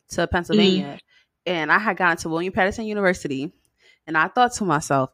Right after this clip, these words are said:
Speaker 1: "If I was just in Jersey, I'd be closer to the dude I really, really like." My mother, she was just like, "You're not going there." I mean, there was other factors I wanted to go,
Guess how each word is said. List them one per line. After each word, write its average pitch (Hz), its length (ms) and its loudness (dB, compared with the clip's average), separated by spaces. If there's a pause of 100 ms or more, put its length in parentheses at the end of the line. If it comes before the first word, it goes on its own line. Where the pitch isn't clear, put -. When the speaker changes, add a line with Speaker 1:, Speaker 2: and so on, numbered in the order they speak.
Speaker 1:
"If 175 160 -6
I 196 120 2
was 240 220 -4
just 277 220 -6
in 285 200 -2
Jersey, 233 520 2
I'd 175 200 2
be 190 80 -10
closer 202 260 -6
to - 140 -6
the 180 60 -2
dude 180 200 0
I 165 60 2
really, 180 300 0
really 175 260 -2
like." 160 520 -6 (480)
My - 80 -6
mother, 214 200 -2
she 240 140 -8
was 214 120 -6
just 170 120 -12
like, 147 260 -6
"You're 156 480 -2
not 294 260 -2
going 139 340 -4
there." - 200 -6
I 208 80 6
mean, 302 100 -4
there 330 80 -4
was 320 80 -8
other 233 180 -4
factors 185 400 -4
I 185 80 2
wanted 190 300 -6
to 202 60 -8
go, 214 400 0